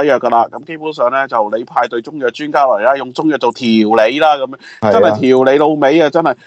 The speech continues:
Speaker 1: 喂，你都真係完全都唔係，你對病毒，喂，大佬，你唔係咁樣㗎嘛。喂，即係我，即係我想講咧，佢已經去到咧，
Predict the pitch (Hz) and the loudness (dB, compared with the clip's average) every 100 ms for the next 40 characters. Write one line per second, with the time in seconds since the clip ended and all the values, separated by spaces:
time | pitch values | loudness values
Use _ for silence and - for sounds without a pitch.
0 | - 233 202 202 226 254 254 208 123 143 | -4 0 2 2 2 2 2 0 0 0
1 | 170 165 165 165 285 220 139 147 - 226 | 0 2 0 2 0 -2 -4 -4 -4 -4
2 | 285 269 277 220 190 196 190 - 156 - | 0 0 0 0 0 0 -4 -4 -4 -6
3 | - 254 214 180 185 240 247 180 135 139 | -2 -2 0 0 2 2 2 -2 -6 -4
4 | 135 147 - 120 208 135 135 165 160 160 | -2 -2 -2 -2 0 2 2 0 -2 0
5 | 147 143 143 151 156 156 247 175 180 - | 2 4 2 2 -2 0 2 2 0 -4
6 | _ _ - 285 175 - 185 175 208 165 | _ _ -2 0 2 0 -2 -2 -2 -2
7 | 156 180 220 196 220 185 160 156 143 175 | 0 0 -4 -6 -2 -2 0 0 0 0